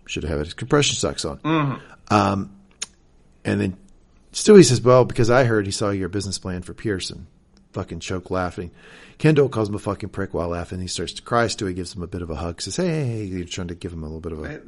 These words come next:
Speaker 2: They are a category
Speaker 1: comfort.
Speaker 2: of buddies.
Speaker 1: Kendall says, uh, "You gonna, um, do the board call from here?" He says, "Well, here are the car."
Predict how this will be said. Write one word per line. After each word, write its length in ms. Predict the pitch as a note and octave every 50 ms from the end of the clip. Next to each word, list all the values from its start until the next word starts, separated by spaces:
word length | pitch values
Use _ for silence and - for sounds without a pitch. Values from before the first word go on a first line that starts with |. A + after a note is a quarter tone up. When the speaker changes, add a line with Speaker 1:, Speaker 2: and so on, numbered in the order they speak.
| C#3 C3+ - - -
Speaker 2:
They 240 | C3+ C3 C#3+ D#3 E3
are 180 | E3+ E3+ D#3+
a 60 | D#3
category 360 | D3+ - - D#3 D#3 F3 F#3+ F3 - E3 D#3 D#3+ D3+
Speaker 1:
comfort. 60 | D3+
Speaker 2:
of 60 | C3+ -
buddies. 420 | C3 G#2+ - - - - - - - - - - - - - - - _ _ _ _ _ _ _ _ _ _ _ _ _ _ _ _ - - -
Speaker 1:
Kendall 200 | - G#2 G#2 G2+
says, 300 | - G#2 F#2+ F#2 E2+ F2+
uh, 340 | F#2 F2+ F2+ F2+ F2 E2+ D#2 D#2+
"You 120 | F#2 G#2
gonna, 280 | G#2 A2 G#2+ G#2+ G#2 - -
um, 460 | G#2+ G2+ G2 F#2+ F#2 F2 F2 E2 E2 - _ _ _ _ _ _ _ - -
do 100 | A2 G#2
the 60 | F#2+
board 220 | F#2+ G#2 G2+ G2
call 180 | - A2 G2+ G2
from 180 | - F#2 E2+
here?" 140 | F2+ G#2+ A2+
He 60 | A2+
says, 180 | G2+ - G#2+ G2+
"Well, 160 | A#2+ D3 E3
here 180 | A#2 G#2 A2+ A2
are 40 | G#2
the 80 | F#2+ E2+
car." 500 | - - A#2+ A2+ G2 D#2+ D#2 E2+ -